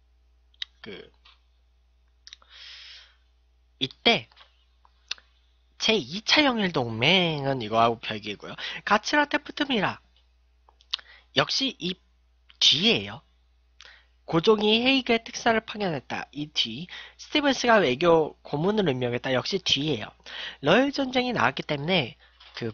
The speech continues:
분명히 그 사이인 우리나라에서 지상전을 치를 건 말이에요.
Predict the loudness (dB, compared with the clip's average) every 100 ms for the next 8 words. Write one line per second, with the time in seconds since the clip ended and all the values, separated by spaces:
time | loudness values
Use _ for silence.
0 | -2 0 0 0 0 -4 -6 -6 -6 -4
1 | -4 -4 -6 -6 -2 2 2 0 -4 -8
2 | _ -14 -6 2 2 2 0 0 -2 -4
3 | 0 -2 -2 -14 -14 -14